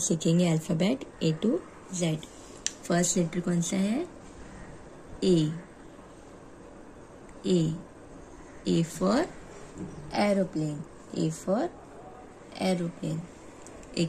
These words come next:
के बाद B, B for balloon, B for balloon। B के बाद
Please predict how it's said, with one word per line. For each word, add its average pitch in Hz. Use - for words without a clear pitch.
के 175
बाद 262
B, 208
B 170
for 202
balloon, 165
B 160
for 220
balloon। 160
B 170
के 180
बाद 240